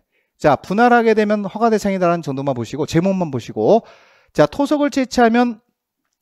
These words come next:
흙모래 자갈 등을 채취하는 거거든요. 자연환경을 훼손하겠지.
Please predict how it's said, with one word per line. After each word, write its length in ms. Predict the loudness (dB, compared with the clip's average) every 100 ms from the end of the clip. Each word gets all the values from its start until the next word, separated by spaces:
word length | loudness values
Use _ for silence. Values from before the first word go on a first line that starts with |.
| -14
흙모래 360 | -8 -2 0 0
자갈 240 | 2 0
등을 160 | 0 -4
채취하는 340 | -4 -4 -4
거거든요. 400 | -4 -6 -4 -6 -6 _ _ _ _ _ _ -14
자연환경을 600 | -2 2 2 2 0 0
훼손하겠지. 640 | 0 -2 -2 -4 -6 -12